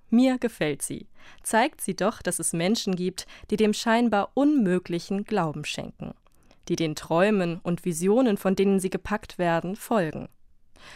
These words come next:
Und wer wäre da nicht zuerst zu nennen, wenn nicht Maria selbst? Die Bibel erzählt, wie ihr ein Engel erschienen ist, um ihr zu verkünden, dass sie ein Kind bekommen wird.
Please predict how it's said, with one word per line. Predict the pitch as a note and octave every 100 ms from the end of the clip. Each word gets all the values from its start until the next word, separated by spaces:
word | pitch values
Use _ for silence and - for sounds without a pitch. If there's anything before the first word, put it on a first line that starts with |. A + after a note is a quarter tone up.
| - - _
Und | B3+ A#3
wer | A3 C4
wäre | A#3+ A3+
da | G#3+
nicht | G#3+ B3+
zuerst | - - F#3 A#3 -
zu | G#3
nennen, | F#3+ F3+ F3 E3+
wenn | F3 F3+
nicht | E3 - -
Maria | E3+ E3 D#3 D3+
selbst? | F3 G3 - - - - - - - -
Die | G#3+
Bibel | E3 A3+ C4+
erzählt, | G3+ F3 - - A3+ G3+ - -
wie | G#3
ihr | G3+
ein | G3
Engel | - A3 B3 G3+
erschienen | F3 - G3 F3+
ist, | - F3 -
um | -
ihr | E3+ E3+
zu | F3
verkünden, | - D#3+ - G#3+ A3+ F3+ F3 -
dass | F3 -
sie | G#3 B3
ein | F3+
Kind | F3+ A#3 B3
bekommen | - - D3 D3
wird. | D3 D3 -